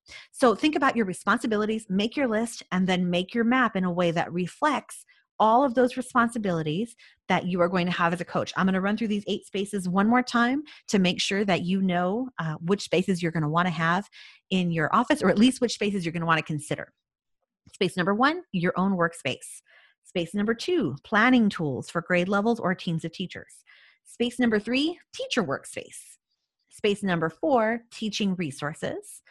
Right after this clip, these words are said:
Space number five, a direct instruction, instruction space or a P D space or a training space.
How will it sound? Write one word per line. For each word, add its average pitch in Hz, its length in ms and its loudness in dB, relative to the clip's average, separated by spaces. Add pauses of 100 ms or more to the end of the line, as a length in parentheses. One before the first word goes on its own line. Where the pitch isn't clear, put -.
(420)
Space - 340 2
number 196 240 2
five, 269 500 2
a 190 60 0
direct 190 400 0
instruction, 240 640 0
instruction 247 580 0
space 226 420 2
or 208 60 0
a 165 60 -2
P - 200 -10
D 220 140 -4
space 180 640 -4
or 156 80 -4
a 151 80 -8
training 185 400 0
space. 214 420 -6